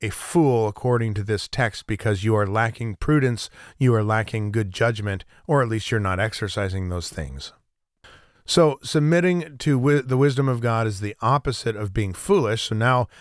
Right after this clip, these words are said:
that's what not to do. Let's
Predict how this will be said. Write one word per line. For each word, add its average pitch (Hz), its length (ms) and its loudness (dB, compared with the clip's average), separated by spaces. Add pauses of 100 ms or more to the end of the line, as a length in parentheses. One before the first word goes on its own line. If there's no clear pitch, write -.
that's 139 220 0
what 110 160 0
not 113 400 0
to 123 100 -4
do. 98 380 -4 (500)
Let's 156 300 2